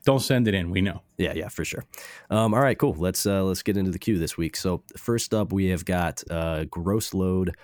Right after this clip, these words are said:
Speaker 2: with Mutations Beyond Comprehension. This is, uh, a one-man gore grind project out of Wisconsin. It was sent to us by our homie Ben, who lives up in Milwaukee. Ben, I think,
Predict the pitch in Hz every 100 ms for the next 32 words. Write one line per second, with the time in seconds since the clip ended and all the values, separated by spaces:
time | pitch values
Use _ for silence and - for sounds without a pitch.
0 | - - 82 90 85 82 92 92 95 90
1 | - 82 82 82 - 85 - 78 82 82
2 | 82 76 - - _ - 78 82 80 76
3 | 82 80 78 82 82 82 87 82 78 78
4 | 78 73 - 80 78 82 80 76 - 80
5 | 78 80 76 73 - 78 78 71 76 -
6 | 85 80 - 71 73 - 76 - 76 73
7 | - 76 73 73 - - 92 85 82 80
8 | 82 90 85 80 78 82 76 76 73 76
9 | 82 95 95 92 90 - 90 87 80 -
10 | - 127 131